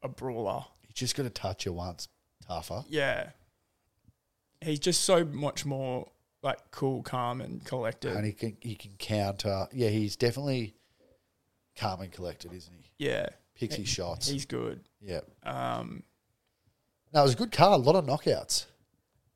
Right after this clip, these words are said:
Speaker 1: Yeah, it was good. It looked lackluster on paper, but it was good.
Speaker 2: Yeah, it was entertaining.
Speaker 1: And our, our boy Jack Jenkins dislocating his shoulder.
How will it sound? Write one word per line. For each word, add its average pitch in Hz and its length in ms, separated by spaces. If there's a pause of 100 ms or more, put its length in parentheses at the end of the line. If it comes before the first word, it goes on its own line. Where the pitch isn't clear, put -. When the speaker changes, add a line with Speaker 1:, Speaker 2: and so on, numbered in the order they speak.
(140)
Speaker 1:
Yeah, 160 140
it - 100
was 175 220
good. 127 340 (100)
It 151 140
looked 165 220
lackluster 147 540
on 131 140
paper, 135 280
but 123 120
it 131 100
was 131 220
good. - 160
Speaker 2:
Yeah, 131 160
it 95 80
was 104 140
entertaining. 95 640 (1000)
Speaker 1:
And 139 160
our, 131 360
our 135 180
boy 135 160
Jack 127 280
Jenkins 127 540
dislocating 127 600
his 127 120
shoulder. 120 540